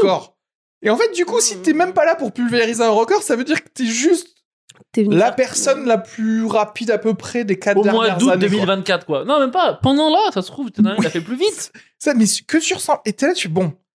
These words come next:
Speaker 1: Bon.
Speaker 3: Ok.
Speaker 1: Ok.
Speaker 2: Ouais, ouais, ouais, ouais.
Speaker 1: D'accord. Mais quand c'est de l'art et que t'es là, tu fais genre, tu dois, euh, comparer, euh, euh, Blanche Gardin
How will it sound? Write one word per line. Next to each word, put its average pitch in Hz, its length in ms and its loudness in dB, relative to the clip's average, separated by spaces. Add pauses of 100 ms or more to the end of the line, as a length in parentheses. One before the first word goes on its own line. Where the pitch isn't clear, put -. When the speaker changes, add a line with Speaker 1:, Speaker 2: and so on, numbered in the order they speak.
(460)
Speaker 1:
Bon. 131 260 0 (240)
Speaker 3:
Ok. 220 160 -2 (340)
Speaker 1:
Ok. 170 280 2
Speaker 2:
Ouais, 147 80 0
ouais, 196 480 -2
ouais, - 160 -16
ouais. 65 220 -18
Speaker 1:
D'accord. 170 600 -2 (240)
Mais 160 320 0 (180)
quand 262 140 0
c'est 240 260 -2
de 156 80 0
l'art 160 540 0
et 131 80 -8
que - 80 -20
t'es 165 80 -2
là, 175 140 2
tu 180 160 -14
fais 147 100 -4
genre, 139 240 0
tu - 160 -16
dois, 131 460 0
euh, 117 320 -2 (140)
comparer, 170 640 0
euh, 117 340 2 (420)
euh, 113 160 -2
Blanche 170 520 0
Gardin 170 680 -2